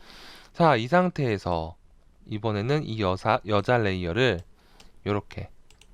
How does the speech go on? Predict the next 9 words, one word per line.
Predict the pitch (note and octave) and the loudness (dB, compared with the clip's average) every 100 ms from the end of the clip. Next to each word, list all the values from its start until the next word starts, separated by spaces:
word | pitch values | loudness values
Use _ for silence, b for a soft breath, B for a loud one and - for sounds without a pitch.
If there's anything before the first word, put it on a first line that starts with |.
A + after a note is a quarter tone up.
| - - - - - - - - - - - - - - - - B B | -20 -20 -20 -20 -20 -20 -20 -20 -20 -20 -20 -20 -20 -20 -20 -20 B B
가로등 | - - G#2+ A2+ A#2+ | -6 0 0 2 0
옆쪽에다가 | E2+ - - B2 A#2 G2+ F2 B2+ E3 - - | 0 -4 -4 -4 -2 -2 2 2 2 -2 -12
배치를 | G2 - G2+ | -10 -8 -6
해주도록 | B2 B2+ G2 F#2 | -6 -4 -4 -2
하겠습니다. | A2+ A#2 - F2 E2+ - - - b b b b b - - | -2 -4 -6 -8 -8 -10 -20 -20 b b b b b -20 -18
이렇게 | - - | -12 -8
배치해 | - F#2 A#2 B2+ | -6 -4 -2 0
줄 | D3+ | 0
거고요. | - G#2 F#2+ G#2 E3+ | 0 2 4 6 4